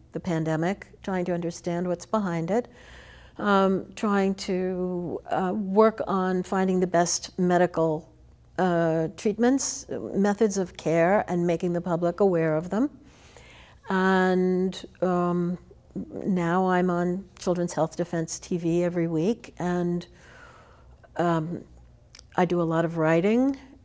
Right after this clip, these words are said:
and I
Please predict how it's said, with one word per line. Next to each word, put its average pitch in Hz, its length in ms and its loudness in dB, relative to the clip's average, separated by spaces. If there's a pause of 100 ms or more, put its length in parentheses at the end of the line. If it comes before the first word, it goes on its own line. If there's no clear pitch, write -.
(360)
and 185 1040 0 (1800)
I - 80 0